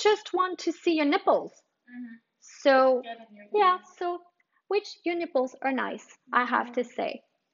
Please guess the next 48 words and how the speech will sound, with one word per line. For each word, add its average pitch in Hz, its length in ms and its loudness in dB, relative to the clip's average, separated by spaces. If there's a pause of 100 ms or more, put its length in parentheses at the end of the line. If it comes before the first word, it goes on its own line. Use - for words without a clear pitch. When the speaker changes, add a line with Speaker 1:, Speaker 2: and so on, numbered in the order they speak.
(520)
Speaker 1:
And 240 340 0
I 247 140 2
love 247 240 2
to 285 120 -4
squeeze 262 320 -4
your 247 120 2
boobs 226 240 0
in 233 140 0
public 214 420 4
and 220 100 -2
embarrass 202 580 0
you, 208 180 4
and 208 100 0
then 208 100 0
she - 160 -8
pulls 226 260 -2
my 220 160 4
hair, 214 220 2
and 208 100 -2
then 202 100 -4
I 202 100 -2
pull 208 200 2
her 240 120 4
hair, 208 400 0
and 190 240 -8 (200)
people 233 220 -2
end 214 140 2
up 196 120 0
looking 220 200 2
Speaker 2:
Lauren 208 160 2
Speaker 1:
at 214 160 2
us - 60 -4
Speaker 2:
and, 247 100 -10
Speaker 1:
like 214 60 -2 (100)
Speaker 2:
uh, 233 180 -10
Michael 226 400 -10
are 202 240 -8 (640)
very 233 320 -2
good 233 220 -16
witnesses 202 560 -14
of - 140 -20
that 196 240 -4 (140)
Speaker 1:
<laughs> 220 120 -2
Speaker 2:
happening 226 420 -2 (160)
all 240 180 -2
the 240 80 -6
time. 208 460 -6 (580)
Actually, 277 340 -4